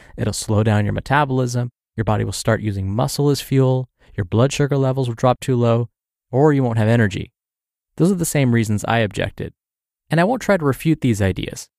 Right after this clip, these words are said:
Brad's book does a better job. Anyway, you don't need to fast to transform your relationship with food. It's one way, and I thought it was an interesting idea. In the end, let's teach ourselves some simple things.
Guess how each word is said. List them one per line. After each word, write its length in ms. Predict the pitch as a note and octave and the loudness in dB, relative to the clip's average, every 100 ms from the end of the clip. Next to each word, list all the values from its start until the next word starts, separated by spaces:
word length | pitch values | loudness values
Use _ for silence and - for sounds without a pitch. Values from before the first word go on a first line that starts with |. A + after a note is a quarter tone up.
| _ _ _ _ | _ _ _ _
Brad's 320 | - F#3 G#3 C#3 | 0 2 2 -2
book 360 | F#3+ D#3 A2+ _ _ _ _ | 0 2 0 _ _ _ _
does 160 | C3 A2+ | 0 2
a 60 | |
better 220 | A2 G#2 F#2+ | 2 2 4
job. 240 | G2 - _ _ _ _ _ _ _ - | 0 -2 _ _ _ _ _ _ _ -2
Anyway, 440 | G#3 C#3+ G2+ A2 _ | 0 2 -2 -6 _
you 120 | E3 | 2
don't 140 | F#3+ A#2+ | 2 2
need 100 | G3+ | 0
to 60 | |
fast 320 | C#3+ C#3+ C3+ - | 0 0 -2 -4
to 60 | |
transform 460 | - A#2 G#2+ C3 C#3+ | -4 -2 0 2 2
your 80 | G#2+ | 2
relationship 540 | G2+ F#2 G2 - G2 | 2 -2 -4 -8 -8
with 100 | - | -8
food. 360 | - F3 C#3 - _ _ _ _ - | -2 0 0 -2 _ _ _ _ -4
It's 160 | B2 | -2
one 260 | C#3 F3 D#3+ | 2 2 4
way, 300 | G2 F#2+ A2+ - | 2 -2 -6 -4
and 140 | F3+ | 0
I 40 | G3 | 2
thought 180 | E3 C3+ | 2 2
it 60 | |
was 100 | A2 | 2
an 100 | G#2+ | 2
interesting 380 | G2 G#2 - G2 | 0 -2 -2 0
idea. 320 | F2+ G#2 G2+ _ _ _ _ _ _ _ _ | 0 -2 -4 _ _ _ _ _ _ _ _
In 160 | F#3+ A3+ | 2 4
the 140 | D#3+ | 4
end, 260 | G2 G2 G2 _ - | 2 0 -6 _ -2
let's 200 | A#3+ - | -2 -2
teach 240 | - F3 | -6 -4
ourselves 340 | D#3+ - B2+ A#2 | -2 0 0 0
some 140 | A2+ | -4
simple 320 | - G#2+ G#2 | -2 -2 -2
things. 420 | - G#2 G2 - | -4 -4 -4 -8